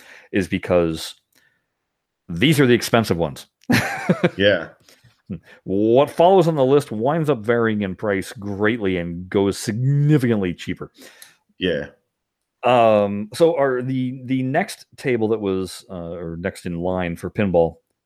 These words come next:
Speaker 1: in terms of downloads, coming in with, uh, eighteen thousand four hundred downloads, Steampunk Pinball two D,
Speaker 2: Ugh.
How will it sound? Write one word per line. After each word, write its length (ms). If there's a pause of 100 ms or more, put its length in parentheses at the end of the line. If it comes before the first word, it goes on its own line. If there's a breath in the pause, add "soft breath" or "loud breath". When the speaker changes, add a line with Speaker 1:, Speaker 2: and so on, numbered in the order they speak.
(140)
Speaker 1:
in 100
terms 280
of 320 (240)
downloads, 600 (520 soft breath)
coming 280
in 340
with, 500 (280)
uh, 240 (960)
eighteen 560
thousand 440
four 280
hundred 400
downloads, 640 (480 soft breath)
Steampunk 920
Pinball 580
two 200
D, 360 (840)
Speaker 2:
Ugh. 460